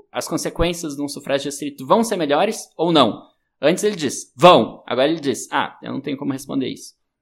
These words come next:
É um problema, né? É um, é um senhor problema.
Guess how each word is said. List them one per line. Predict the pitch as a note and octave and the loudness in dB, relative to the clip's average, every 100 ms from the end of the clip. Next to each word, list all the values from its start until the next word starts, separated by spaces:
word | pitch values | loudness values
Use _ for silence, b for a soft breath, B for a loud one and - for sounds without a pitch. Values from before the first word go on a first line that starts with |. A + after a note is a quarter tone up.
| _ _ _ _ _ _ _ _ - | _ _ _ _ _ _ _ _ -8
É | A#2+ | -6
um | |
problema, | A2 C3+ C#3+ - _ _ | -6 -6 -6 -6 _ _
né? | - - - | -14 -14 -14
É | - | -12
um, | F#2+ - | -12 -10
é | A2 | -10
um | A#2 | -10
senhor | - B2 A2+ | -6 -4 -4
problema. | B2 G#2+ - | -8 -10 -10